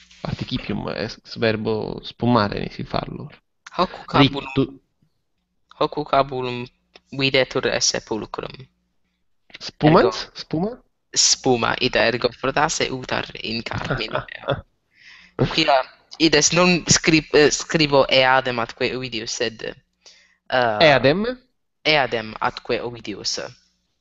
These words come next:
Speaker 2: Non scribo
Speaker 1: Ita, scio.
Speaker 2: ipsa stresse, sed, eh, mi, eh, conor, eh,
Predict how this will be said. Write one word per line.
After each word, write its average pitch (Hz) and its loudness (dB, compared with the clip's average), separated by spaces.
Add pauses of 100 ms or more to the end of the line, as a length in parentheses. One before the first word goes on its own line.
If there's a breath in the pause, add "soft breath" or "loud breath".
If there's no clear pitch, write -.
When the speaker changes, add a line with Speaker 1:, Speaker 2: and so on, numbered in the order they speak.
Speaker 2:
Non 131 -6
scribo 120 -2
Speaker 1:
Ita, - -18
scio. 131 -6
Speaker 2:
ipsa 131 0
stresse, - -2 (320 loud breath)
sed, 147 4
eh, 139 4 (300)
mi, 147 0
eh, 123 0
conor, 143 2
eh, 123 2